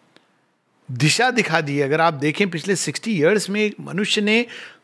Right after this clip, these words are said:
कौन सी सीमा है जिसका अतिक्रमण नहीं किया है। सुपरमेंटल जगत क्या है? इन्फिनिट है। सबसे बड़ी उसकी बात है कि वो किसी सीमा को स्वीकार नहीं करता है। सीमाओं का अतिक्रमण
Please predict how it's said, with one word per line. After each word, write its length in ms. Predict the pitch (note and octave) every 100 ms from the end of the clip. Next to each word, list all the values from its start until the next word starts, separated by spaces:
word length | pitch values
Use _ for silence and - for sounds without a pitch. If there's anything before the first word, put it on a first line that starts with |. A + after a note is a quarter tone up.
| -
कौन 300 | F3+ A3+ C4+
सी 240 | - C#4
सीमा 560 | G#3+ - G3+ G#3+ B3+ B3
है 120 | A3+
जिसका 300 | G3+ - G3+
अतिक्रमण 460 | D#3+ F#3+ D#3+ D#3+
नहीं 180 | D3+ C#3
किया 240 | A#2 G2+ -
है। 180 | - - - -
सुपरमेंटल 600 | - - E3+ A3+ A#3+ A#3
जगत 300 | G#3 G3+ A3+
क्या 160 | - G#3+
है? 140 | F#3
इन्फिनिट 540 | D3 E3 F3+ B3 A#3 -
है। 200 | A2+ - _ _ _ _ _ _ _ _ _ _ _ _
सबसे 420 | - D3 - C4
बड़ी 220 | C#4 B3+
उसकी 220 | B3 - A#3+
बात 300 | G3 G#3 A3+
है 80 |
कि 120 | A3+ B3+
वो 120 | B3
किसी 320 | B3 G3 C4
सीमा 300 | - A#3 G#3
को 120 | G3
स्वीकार 400 | F#3 E3+ - -
नहीं 140 | C#3+ A#2+
करता 320 | - - -
है। 180 | - - - - -
सीमाओं 500 | - - A3 A#3 C#4
का 140 | B3+ B3
अतिक्रमण 480 | F3+ G#3 F#3+ E3